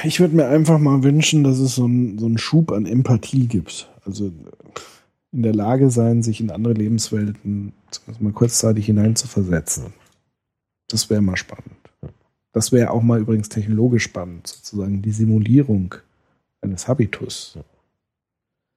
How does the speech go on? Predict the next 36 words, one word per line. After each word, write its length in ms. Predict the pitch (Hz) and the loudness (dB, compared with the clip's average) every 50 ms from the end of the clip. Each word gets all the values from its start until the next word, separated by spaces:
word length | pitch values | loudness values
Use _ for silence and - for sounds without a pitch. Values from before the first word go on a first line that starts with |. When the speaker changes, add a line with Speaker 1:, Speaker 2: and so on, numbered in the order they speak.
| _ _ _ _ _ _ _ _ _ _ _ - | _ _ _ _ _ _ _ _ _ _ _ -14
Speaker 1:
Also 140 | 101 104 101 | -10 -4 -2
wie 120 | 104 104 | -2 0
geht's 360 | - 123 131 160 - - - | 2 2 2 2 2 0 0
mir 120 | 117 110 98 | 0 0 0
dann 180 | - 92 92 | 0 -4 -4
in 140 | 92 95 92 | -4 -6 -8
dem 120 | 92 92 | -8 -8
Moment? 240 | 92 92 90 92 95 | -8 -10 -12 -12 -14
Ich 120 | 98 - - | -16 -16 -18
glaub, 120 | - - | -18 -14
da 80 | - - | -10 -6
gibt's 200 | 104 117 - - - | -6 -6 -6 -6 -8
auch 140 | - - - | -10 -10 -8
ganz 220 | - 104 101 - | -8 -8 -8 -8
viele 400 | - - 117 107 107 104 101 101 | -6 -6 -4 -2 0 0 0 0
Speaker 2:
Also 160 | 104 110 104 | 0 0 0
Rollenspiele 680 | 90 - - 95 143 196 240 - - - 85 82 82 82 82 | 0 2 4 4 4 4 2 -2 -2 0 0 2 0 0 0
auch. 100 | 80 - | 0 2
Speaker 1:
Rollenspiele, 540 | 113 120 123 - - - - - 117 113 | 4 4 2 2 0 -2 -2 0 0 0
Experimente 640 | 107 101 113 - - 117 110 107 107 117 151 156 147 123 | -2 -2 -4 -4 -2 -2 -2 0 0 0 0 0 0 0
und 120 | 113 110 | 0 0
so 100 | 113 104 | 0 -2
weiter, 260 | 107 104 107 110 107 | -2 -2 -2 -4 -4
um 160 | 90 101 104 | -6 -6 -6
überhaupt 320 | - 120 117 110 113 117 - | -4 -2 -2 0 -2 -2 0
mal, 380 | 120 104 113 110 110 117 - - | 0 2 2 2 0 -2 -4 -8
ich 100 | _ - | _ -6
glaub, 200 | - 117 - - | -6 -6 -2 0
das 280 | - 165 185 - - | 0 0 0 -2 -4
ist, 200 | 151 151 - - | -6 -6 -6 -2
glaub 140 | - 139 143 | 0 2 2
ich, 60 | 139 | 4
auch 60 | 127 127 | 4 2
ein 120 | 123 120 | 0 0
Ansatz, 540 | - 143 170 170 151 131 101 98 104 - - | 2 2 2 2 4 2 0 -2 -4 -8 -10
auch 180 | - 110 117 | -8 -8 -8